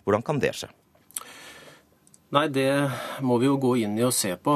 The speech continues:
Speaker 2: for det, nå har vi fått den rapporten i dag, og da må vi se på disse punktene. Hva er det som kan være forklaringen? Er det at det har vært svikt i rutiner? Er det at det har vært, eh, for liten kapasitet? Eh, det er slike ting vi nå må vurdere, for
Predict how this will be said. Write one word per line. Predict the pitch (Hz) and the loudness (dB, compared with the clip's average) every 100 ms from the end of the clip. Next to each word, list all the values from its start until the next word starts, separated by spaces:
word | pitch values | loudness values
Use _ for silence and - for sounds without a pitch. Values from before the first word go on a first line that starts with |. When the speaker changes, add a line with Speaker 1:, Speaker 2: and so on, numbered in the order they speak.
| 120 | 0
Speaker 2:
for | 135 | -2
det, | 123 131 | 0 0
nå | 127 | 0
har | 117 | 0
vi | 123 | -2
fått | 123 127 | -4 -4
den | 113 104 | -4 -2
rapporten | 117 117 98 - 120 | -2 -4 -8 -2 2
i | |
dag, | 110 120 | 4 2
og | 120 | 2
da | 107 | -2
må | 113 | -2
vi | 123 | 0
se | - 101 95 | 0 -2 -4
på | - | -4
disse | 117 120 123 | -4 -2 -2
punktene. | 113 - 123 147 | -2 -2 0 0
Hva | 120 123 87 | 2 0 0
er | 87 | -4
det | |
som | - 120 | -4 -2
kan | 107 113 | 0 0
være | 101 | 0
forklaringen? | - - 92 87 113 131 | -4 -4 -2 0 -2 -2
Er | 92 87 | -2 -2
det | 92 127 131 | 0 -2 -2
at | - 101 117 | -10 -12 -4
det | 113 | -2
har | 110 | 0
vært | 113 - | 0 0
svikt | 104 107 - - | 0 -4 -6 -2
i | 113 | 0
rutiner? | 131 147 110 117 175 | 0 2 2 0 -2
Er | 110 107 | -2 0
det | 120 | -2
at | 110 | -2
det | 113 | -4
har | 107 | -4
vært, | 107 - 107 | -6 -6 -4
eh, | 107 104 - - - - 107 | -4 -6 -14 -20 -20 -10 -8
for | - 120 | 0 2
liten | 110 104 120 | 2 0 -2
kapasitet? | 117 113 117 127 - 135 180 - 143 | -2 -4 -2 -4 -2 -2 -2 -4 -4
Eh, | 131 | -2
det | 127 127 | 2 0
er | 127 | 2
slike | 135 120 | -2 -2
ting | 120 123 123 | -2 -2 2
vi | 110 | 2
nå | 120 107 | 2 2
må | 110 | 0
vurdere, | 120 123 98 104 | 0 2 2 0
for | 117 | 0